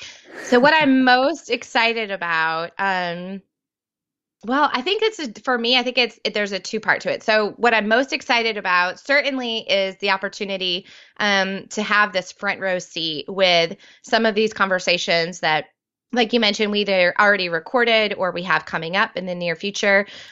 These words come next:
Um, a lot of these folks are super, they're just individuals that I so highly respect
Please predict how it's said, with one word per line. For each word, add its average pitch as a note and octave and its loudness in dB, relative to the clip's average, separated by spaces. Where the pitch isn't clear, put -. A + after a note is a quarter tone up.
Um, F#3+ 0
a - 4
lot G3 4
of C4+ 2
these G#3+ -6
folks F#3 -2
are E3+ 0
super, F3+ -4
they're C#4+ 6
just - -2
individuals G3+ 2
that F#3+ 0
I A3 4
so A3+ 2
highly F#3+ -2
respect E3 -4